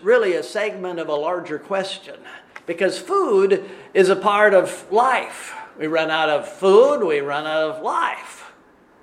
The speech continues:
So who are we gonna trust for life? Before we get back down to the smaller question,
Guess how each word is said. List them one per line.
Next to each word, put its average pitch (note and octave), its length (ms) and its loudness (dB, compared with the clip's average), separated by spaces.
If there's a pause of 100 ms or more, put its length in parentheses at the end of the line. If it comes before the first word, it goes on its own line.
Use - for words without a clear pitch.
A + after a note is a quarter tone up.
(800)
So G3 400 6
who G3+ 100 4
are B3 140 4
we A3 80 2
gonna F#3+ 220 -4
trust - 300 -6
for F#3+ 120 -6
life? - 460 -12 (1600)
Before D3+ 260 0
we C#3 100 4
get C#3 180 0
back C#3+ 240 2
down D#3 320 2
to C3+ 60 -6
the B2+ 120 -8
smaller E3+ 420 0
question, - 580 -4